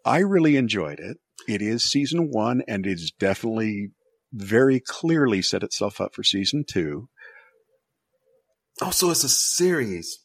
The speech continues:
Speaker 1: It's a series. It's
Speaker 2: So there's
Speaker 1: ten,
Speaker 2: more of it. There's a
Speaker 1: it's
Speaker 2: lot
Speaker 1: ten
Speaker 2: of it.
Speaker 1: sixty-eight minute episodes. Um, and it's season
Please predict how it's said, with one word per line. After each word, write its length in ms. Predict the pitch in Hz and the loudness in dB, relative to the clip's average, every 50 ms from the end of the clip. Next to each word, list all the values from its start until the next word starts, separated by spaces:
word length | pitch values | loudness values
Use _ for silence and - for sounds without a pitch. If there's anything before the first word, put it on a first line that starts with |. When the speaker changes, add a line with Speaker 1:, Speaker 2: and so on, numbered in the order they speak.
| _ _ _ _ | _ _ _ _
Speaker 1:
It's 160 | - 139 - - | -2 -2 -2 0
a 60 | 156 | 0
series. 680 | - - - 160 131 117 104 82 80 92 - - - - - | 4 4 4 4 2 0 -2 -6 -6 -6 -6 -6 -6 -6 -6
It's 180 | 117 113 107 - | -6 -4 -2 2
Speaker 2:
So 140 | - 170 165 | 2 2 4
there's 200 | 165 165 156 - | 4 2 4 4
Speaker 1:
ten, 200 | 131 135 147 165 | 4 2 4 4
Speaker 2:
more 280 | 160 165 185 185 165 135 | 6 6 8 8 6 6
of 180 | 107 95 85 | 4 0 -2
it. 200 | 87 80 78 - | -4 -6 -4 -2
There's 240 | - 135 143 135 135 | 0 0 0 2 2
a 60 | 147 | 2
Speaker 1:
it's 100 | 135 123 139 | 4 4 4
Speaker 2:
lot 120 | 143 135 | 4 4
Speaker 1:
ten 160 | 143 156 180 | 4 4 4
Speaker 2:
of 60 | 190 | 4
it. 40 | - | 4
Speaker 1:
sixty-eight 440 | - 185 160 - - 151 147 160 147 | 2 2 2 2 2 2 2 2 0
minute 220 | 147 147 165 165 139 | -2 -2 0 0 -2
episodes. 800 | 92 85 - - - - - - 76 76 - 113 117 - - - _ - - - - - - - _ _ _ _ _ _ - | -2 -4 -2 -2 -2 -2 -2 -6 -12 -14 -14 -8 -4 -4 -4 -4 _ -20 -20 -20 -20 -20 -20 -20 _ _ _ _ _ _ -4
Um, 640 | - 104 104 107 107 107 107 110 110 104 104 110 - _ - | -2 0 2 2 2 0 0 -2 -4 -4 -6 -10 -12 _ -2
and 120 | 117 107 104 | -2 0 0
it's 160 | 113 - - | 0 -2 -2
season 460 | - - - 123 117 113 127 143 139 | 0 2 2 2 2 2 0 0 0